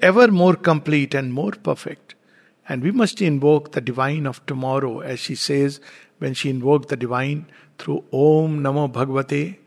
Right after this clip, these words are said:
She said, "When I say Bhagavate, it is the divine of tomorrow." The sooner the new, new creation is established in the hearts and minds and thoughts and will of man,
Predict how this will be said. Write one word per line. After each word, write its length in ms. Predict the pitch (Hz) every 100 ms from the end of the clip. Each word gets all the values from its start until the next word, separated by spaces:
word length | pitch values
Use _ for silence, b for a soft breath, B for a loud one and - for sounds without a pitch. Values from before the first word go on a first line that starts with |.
| b b b
She 120 | -
said, 260 | 160 202 175
"When 140 | 190
I 200 | 196 185
say 340 | 160 - 208 226
Bhagavate, 600 | 147 160 160 156 165 147
it 120 | 160
is 140 | 139
the 80 | 135
divine 440 | 123 120 139 165
of 180 | 143 -
tomorrow." 540 | 139 123 120 123 110 - b b b b
The 100 | 139
sooner 440 | - - 208 247 262
the 160 | 233
new, 280 | 202 190 202
new 300 | 233 175 190
creation 480 | 185 175 170 - 170
is 100 | 160
established 720 | 143 - 147 143 160 160 -
in 100 | 143
the 80 | 135
hearts 520 | - 139 147 139 -
and 180 | 151 131
minds 460 | 135 147 151 143 139
and 180 | 123 -
thoughts 360 | 170 151 -
and 200 | 147 131
will 160 | 156 180
of 200 | 147 -
man, 300 | 131 139